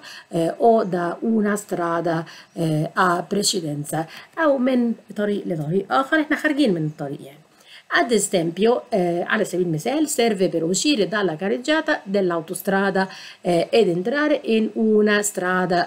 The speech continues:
آه، secondaria، آه، o in un'area di servizio. يعني على سبيل المثال، إحنا بنخرج بيها، بنعمل أوشيتا أو serve per uscire، إن إحنا نخرج بيها dalla carreggiata del-، dell'autostrada، من،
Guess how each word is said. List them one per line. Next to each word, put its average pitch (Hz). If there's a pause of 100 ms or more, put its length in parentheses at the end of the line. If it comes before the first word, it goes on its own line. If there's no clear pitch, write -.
(120)
آه، 170
secondaria، 170 (380)
آه، 165
o 202 (100)
in 202 (100)
un'area 180
di 175
servizio. 165 (320)
يعني 285
على 160
سبيل 196
المثال، 180
إحنا -
بنخرج 220
بيها، 180
بنعمل 165
أوشيتا 247
أو 214 (320)
serve 160
per 165 (100)
uscire، 294
إن 185
إحنا 180
نخرج 202
بيها 190
dalla 226
carreggiata 190
del-، 175
dell'autostrada، 185 (320)
من، 269